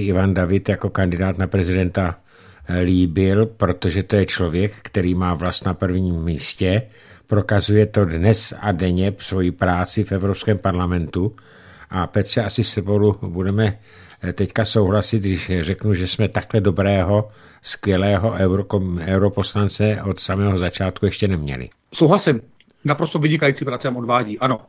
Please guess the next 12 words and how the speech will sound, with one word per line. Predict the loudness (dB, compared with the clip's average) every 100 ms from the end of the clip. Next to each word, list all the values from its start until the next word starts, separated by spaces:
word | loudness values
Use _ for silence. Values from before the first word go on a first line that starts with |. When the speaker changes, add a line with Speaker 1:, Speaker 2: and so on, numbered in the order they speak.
| _
Speaker 2:
ještě | -8 -2
Speaker 1:
Přes- | 2
Speaker 2:
nikdy | 2 2 2
žádný | 2 0 -2 -4
eu-, | -6 -6
český | -8 -10 -4 -4
europoslanec | -4 -6 -6 -4 -4 -6 -10 -18 -20 _
neodváděl | 0 0 2 2 2
takhle | -2 -6
dobrou | -6 -6 -6
práci. | -8 -10 -18 _
Jednoznačně. | -6 -6 -6 -10 -12